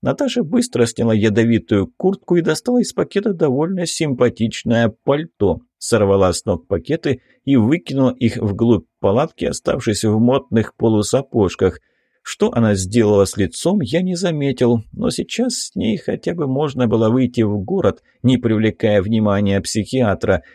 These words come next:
Я тоже умудрился сегодня переодеться в нормальные вещи и выглядел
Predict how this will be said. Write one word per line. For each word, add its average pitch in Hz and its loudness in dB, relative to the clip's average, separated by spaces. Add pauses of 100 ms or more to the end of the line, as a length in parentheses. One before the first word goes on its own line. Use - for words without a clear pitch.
(300)
Я 156 0
тоже 226 0
умудрился 175 -2
сегодня 160 -4
переодеться 123 0
в - 2
нормальные 107 2
вещи 120 -2
и 98 0
выглядел 139 -2